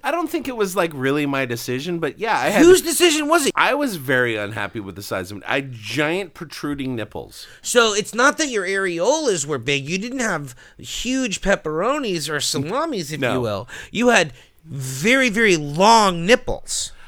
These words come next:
Speaker 1: They were just big. It was just like,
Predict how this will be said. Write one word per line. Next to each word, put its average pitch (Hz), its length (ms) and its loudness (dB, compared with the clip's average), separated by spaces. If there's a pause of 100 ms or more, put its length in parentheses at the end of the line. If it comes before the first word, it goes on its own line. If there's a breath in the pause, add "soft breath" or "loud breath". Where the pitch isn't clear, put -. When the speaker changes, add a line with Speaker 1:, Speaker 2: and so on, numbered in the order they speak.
(200 soft breath)
Speaker 1:
They 185 120 2
were 196 140 2
just 196 300 -8 (640)
big. 233 320 -2
It 123 100 -8
was 131 180 -4
just - 260 -10
like, 190 280 -4